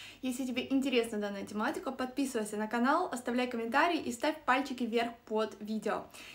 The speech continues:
Я рада каждому. И сейчас прошли новогодние праздники, все доедают оливье. И самое время, самое время загадывать желания и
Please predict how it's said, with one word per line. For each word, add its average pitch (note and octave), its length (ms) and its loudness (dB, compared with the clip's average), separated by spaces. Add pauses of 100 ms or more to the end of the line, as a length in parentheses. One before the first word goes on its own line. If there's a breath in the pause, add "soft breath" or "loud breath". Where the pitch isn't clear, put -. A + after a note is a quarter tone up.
(200 loud breath)
Я A3+ 320 6
рада G3 240 -2
каждому. G3+ 500 -10 (480 soft breath)
И D#4+ 160 4
сейчас D#4+ 500 6
прошли B3+ 320 2
новогодние B3 680 6
праздники, F4 720 4 (160)
все A#3 240 -2
доедают A3 580 2
оливье. G3+ 720 0 (520 loud breath)
И C#4 200 -2 (220)
самое D#4+ 500 8
время, C4 720 2 (120)
самое C4+ 800 2
время A#3+ 480 2 (280)
загадывать A3+ 640 -2
желания A3 640 -2 (1040 loud breath)
и D#4+ 480 2